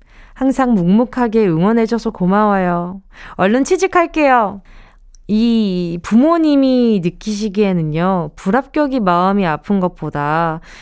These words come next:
그냥 이렇게 이런 결과에, 어,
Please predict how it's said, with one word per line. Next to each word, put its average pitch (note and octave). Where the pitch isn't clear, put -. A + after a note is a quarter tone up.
그냥 B3+
이렇게 B3
이런 A3+
결과에, G3+
어, G3